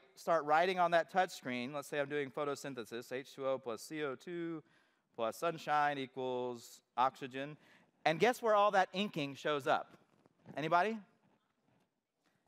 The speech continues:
It shows up on the student's screen. Holy cow,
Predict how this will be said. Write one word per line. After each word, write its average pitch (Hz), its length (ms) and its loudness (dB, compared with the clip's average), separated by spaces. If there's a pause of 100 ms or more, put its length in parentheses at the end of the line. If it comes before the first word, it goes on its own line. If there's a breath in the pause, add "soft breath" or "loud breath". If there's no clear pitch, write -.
(440)
It 185 140 4
shows 277 360 2
up 254 200 4
on 247 160 6
the 226 80 -6
student's 294 520 0
screen. 285 640 2 (1040)
Holy 254 240 6
cow, 254 480 6